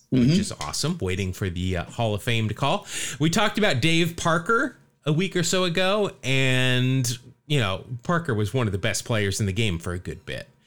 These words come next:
Speaker 2: And he's, I'm kind of, uh, coming into the Dave Parker realm like I did the, the Keith Hernandez. I think he should be in the Hall of Fame.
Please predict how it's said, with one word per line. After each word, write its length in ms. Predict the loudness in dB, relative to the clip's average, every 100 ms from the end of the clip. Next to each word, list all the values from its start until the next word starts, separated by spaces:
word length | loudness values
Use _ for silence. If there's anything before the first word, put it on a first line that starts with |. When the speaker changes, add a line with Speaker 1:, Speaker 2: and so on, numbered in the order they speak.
| _ _ _ _ -2
Speaker 2:
And 460 | 0 2 0 -2 -6
he's, 320 | -2 2 2 0 -6 -12 -4
I'm 160 | -4
kind 320 | 0 0 2
of, 320 | 2 2 0 -2
uh, 200 | 0 -2
coming 340 | -2 2 2 2
into 420 | 2 2 2 0
the 140 | 0
Dave 340 | 0 0 0 -2
Parker 380 | -2 -2 0 0
realm 460 | 0 0 0 -2 -6 -12 -4
like 160 | -2
I 120 | 0 0
did 420 | 2 0 0 -2
the, 360 | -2 0 -2 -4
the 100 | -4
Keith 280 | -2 -2
Hernandez. 800 | 0 0 0 0 0 -2 -4 -6 -4 -4
I 100 | -2
think 260 | 0 0
he 100 | 0
should 200 | 0 -2
be 140 | 0 -2
in 80 |
the 60 | -2
Hall 240 | -4 -6
of 80 | -8
Fame. 260 | -8 -6